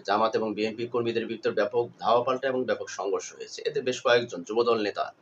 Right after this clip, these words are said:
এবং শিবির কর্মীরা আহত হয়ে তারা হাসপাতালে ভর্তি হয়েছে। এ ব্যাপারে, আহ, বাঁশখালীর যে ওসি তিনি জানিয়েছেন এখন পুলিশের নিয়ন্ত্রণে রয়েছে, তবে রাজনৈতিকভাবে এলাকা থমথমে পরিবেশ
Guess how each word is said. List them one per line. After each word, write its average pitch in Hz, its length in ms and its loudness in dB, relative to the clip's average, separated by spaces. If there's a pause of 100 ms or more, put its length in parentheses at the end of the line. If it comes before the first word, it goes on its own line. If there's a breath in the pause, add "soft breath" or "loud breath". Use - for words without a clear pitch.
(360 soft breath)
এবং 107 160 0
শিবির 135 380 0
কর্মীরা 85 340 2
আহত 101 380 0
হয়ে 82 300 -4 (200)
তারা 87 160 -2
হাসপাতালে 98 420 -4
ভর্তি 92 240 -8
হয়েছে। 71 240 -6
এ 87 40 -4
ব্যাপারে, 104 380 2 (580 soft breath)
আহ, 185 280 4
বাঁশখালীর - 460 2
যে 131 80 6
ওসি 123 320 2
তিনি 123 160 0
জানিয়েছেন 113 380 2
এখন 113 300 0
পুলিশের 107 380 -4
নিয়ন্ত্রণে 107 440 2
রয়েছে, 117 360 4
তবে 98 240 -2
রাজনৈতিকভাবে 123 600 2
এলাকা 104 300 0
থমথমে 107 400 -6
পরিবেশ 90 520 -4